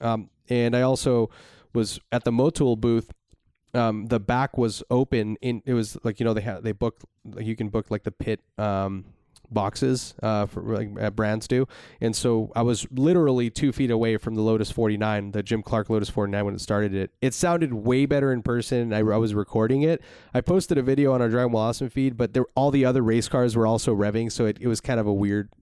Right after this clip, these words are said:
thing, but it, it sounded insane. Like, as, and it's just funny 'cause it reminded me of, um, when we saw them start the, the Formula One car. It was, like, the,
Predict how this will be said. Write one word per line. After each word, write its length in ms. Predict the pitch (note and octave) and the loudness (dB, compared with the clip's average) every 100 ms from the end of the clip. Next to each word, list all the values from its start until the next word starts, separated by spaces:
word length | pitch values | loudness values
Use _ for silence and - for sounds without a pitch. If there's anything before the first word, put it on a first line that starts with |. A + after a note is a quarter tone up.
| - - | -14 -4
thing, 220 | G#2+ G2+ | -4 -2
but 160 | G#2 - | -4 -4
it, 120 | A#2 | -8
it 140 | - A2+ | -6 -4
sounded 320 | B2 A#2 G#2+ | -2 0 -2
insane. 580 | F#2+ F2 - G#2+ G2+ F#2+ | -4 -4 -4 -2 -2 -4
Like, 200 | A2 A2 | -4 -2
as, 160 | G#2+ - | -4 -4
and 100 | B2 | -2
it's 120 | B2+ - | 0 0
just 160 | D3 | -2
funny 280 | - C3 B2+ | 0 0 0
'cause 300 | - A#2 G2+ - - - - - | 0 -2 -4 -14 -20 -20 -16 -2
it 80 | A#2+ | 0
reminded 580 | A#2 A2+ B2+ C#3 B2 | 2 2 2 2 0
me 140 | A#2 A2+ | 2 2
of, 200 | G#2+ G#2 | 2 2
um, 300 | G#2+ G#2 G#2 - | 0 -2 -6 -2
when 220 | A#2+ A2+ | 0 2
we 140 | A#2 | 2
saw 340 | G#2 C#3 A#2 A#2 | 0 0 0 2
them 300 | A2+ A2 - | 0 0 -4
start 400 | - - A2+ - | -6 0 0 0
the, 480 | G#2+ G#2+ G#2+ G#2 - | -2 0 0 0 -2
the 80 | G#2 | -4
Formula 340 | - A2+ A2 G#2+ | -2 0 2 2
One 200 | A2 A2 | 0 0
car. 220 | A#2 G2+ | 0 0
It 60 | |
was, 160 | A2 G2+ | 0 0
like, 160 | G#2 - | -2 -2
the, 260 | G2+ F#2+ | -2 -2